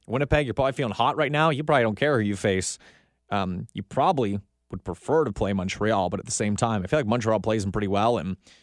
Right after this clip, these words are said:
you don't wanna face Carey Price. Trust me, as a Leaf fan, you don't wanna face Carey Price right now. He has been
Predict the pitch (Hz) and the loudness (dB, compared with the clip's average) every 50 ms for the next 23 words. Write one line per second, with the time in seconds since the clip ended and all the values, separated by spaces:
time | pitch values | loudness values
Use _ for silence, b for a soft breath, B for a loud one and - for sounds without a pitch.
0 | b b b - 107 123 127 113 - 117 120 117 107 - - 117 113 117 - - | b b b -6 -2 -2 -2 0 0 0 0 0 0 -2 -2 -2 -2 -2 -2 -4
1 | - - - _ _ - - 131 123 127 120 - - 117 127 135 139 - - - | -6 -8 -12 _ _ -2 0 2 2 2 0 0 2 2 2 2 0 -2 -4 -8
2 | - - _ _ - - 135 - - 113 98 90 95 113 123 117 - 127 135 139 | -8 -12 _ _ -4 -4 -4 -2 0 -2 -2 -2 -2 -2 -2 -2 -2 0 0 0
3 | 143 143 131 - - 107 101 - 131 117 104 98 98 - - 104 101 - - 107 | 0 -2 -4 -6 -6 -4 0 0 0 0 0 -4 -4 -2 -2 -2 -2 0 0 0
4 | 98 95 - - 95 92 90 - 95 87 85 82 80 82 85 113 113 107 101 95 | 0 0 0 -2 -2 -2 -2 -4 -6 -6 -6 -6 -8 -8 -8 -6 -4 -4 -4 -4
5 | 90 101 95 95 92 98 | -4 -4 -4 -4 -4 -6